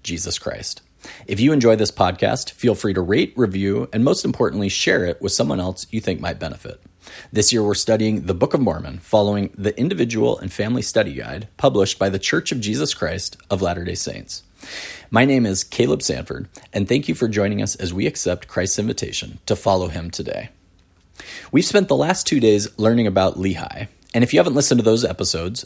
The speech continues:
I encourage you to go back if you have time. Let's turn now to Nephi, who has more of a central role in the Book of Mormon.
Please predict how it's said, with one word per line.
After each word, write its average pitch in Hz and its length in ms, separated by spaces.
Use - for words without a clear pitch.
I 107 80
encourage 120 400
you 117 100
to 98 60
go 107 180
back 95 300
if 92 100
you 90 60
have 90 100
time. - 360
Let's 160 260
turn 190 280
now 127 240
to - 160
Nephi, 113 720
who 123 140
has 110 160
more 131 160
of 110 80
a 98 60
central 113 460
role 87 280
in 67 60
the 73 60
Book - 200
of - 80
Mormon. - 380